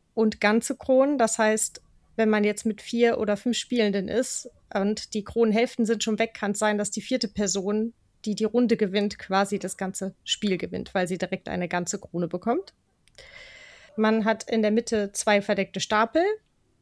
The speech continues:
Dann zieht man von einem zufällig, guckt sich die Karte an und behält sie dann entweder, legt sie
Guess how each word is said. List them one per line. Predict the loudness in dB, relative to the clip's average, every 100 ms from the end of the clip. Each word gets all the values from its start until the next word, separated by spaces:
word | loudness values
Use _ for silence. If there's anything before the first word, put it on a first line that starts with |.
| _
Dann | 0 2 0 -4
zieht | -2 -2 2
man | 4 4 2
von | -4 0 0
einem | 2 2 2 -2
zufällig, | 0 -2 0 0 0 -4 -8
guckt | -6 -4 -4
sich | -4
die | -4
Karte | -4 -2 -2
an | 0 0 0 -4 -18 -20 -20 -20 _
und | 0 2 2 0 -6 _ -4
behält | 2 2 2
sie | 2
dann | 2
entweder, | 2 0 2 2 2
legt | 2 0 -2
sie | -4 -2 -2 -4